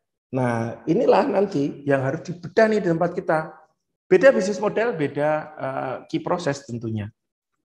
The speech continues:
Itu kayak kirimin aja, key prosesnya kita di I T-nya. Ya, eh, apa, customer support, ya, sama teknologinya. Key process kita bukan di,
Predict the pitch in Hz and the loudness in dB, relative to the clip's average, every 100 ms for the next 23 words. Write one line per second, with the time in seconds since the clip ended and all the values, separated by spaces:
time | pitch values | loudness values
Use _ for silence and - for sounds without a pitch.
0 | - _ _ - 117 131 131 101 - - | -20 _ _ -12 -2 2 2 0 -8 -18
1 | _ _ _ - 120 123 139 139 135 131 | _ _ _ 0 0 2 2 2 2 0
2 | 135 170 120 - 127 135 127 131 - 196 | 4 4 2 -4 -4 -2 0 -2 0 -2
3 | 170 170 - 127 143 - 139 139 185 185 | -2 -2 -2 -4 -4 -4 -4 -4 -4 -4
4 | 135 135 - - _ - - _ - - | -4 -8 -16 -20 _ -20 -20 _ -20 -20
5 | _ - 117 120 - - - _ - 113 | _ -8 -2 -2 -4 -18 -20 _ 0 2
6 | 113 110 - 113 147 226 139 110 113 120 | 4 2 -2 -2 0 0 -2 -4 -2 -2
7 | 113 113 147 202 - - - _ _ _ | -2 -2 0 0 -2 -14 -20 _ _ _
8 | - 131 175 - 113 147 190 - - - | -2 0 0 0 0 0 -4 -8 -10 -8
9 | - 147 147 147 180 135 120 - _ _ | -2 0 0 0 -2 -2 -6 -14 _ _
10 | _ _ - 180 185 175 170 - 269 185 | _ _ -8 -4 -2 0 0 -2 0 2
11 | 185 185 - - _ - 151 - - 285 | 2 0 -14 -20 _ -2 -2 0 0 0
12 | 330 - 175 151 120 | 0 2 2 2 0